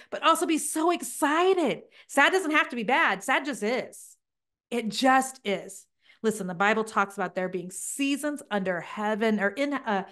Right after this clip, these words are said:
seasons under the sun for, uh, no, seasons in heaven for everything under the sun. There you go.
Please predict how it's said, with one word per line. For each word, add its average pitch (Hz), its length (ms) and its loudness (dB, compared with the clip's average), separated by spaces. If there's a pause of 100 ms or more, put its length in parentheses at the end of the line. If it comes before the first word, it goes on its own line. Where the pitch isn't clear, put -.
(140)
seasons 302 440 0
under 233 160 0
the 220 100 0
sun 226 240 0
for, 208 140 -2
uh, 202 100 2
no, 196 240 -4
seasons 320 400 0
in 302 100 -2
heaven 233 260 2
for 208 100 -2
everything 226 260 2
under 208 120 -2
the 190 80 -4
sun. - 200 -8
There 196 100 2
you 170 120 -2
go. - 60 -16